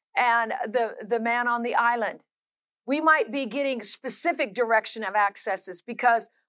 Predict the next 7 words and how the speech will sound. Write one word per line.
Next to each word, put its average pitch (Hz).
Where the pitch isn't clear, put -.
we 254
do 285
what 269
the 247
Father 262
says, 269
uh, 208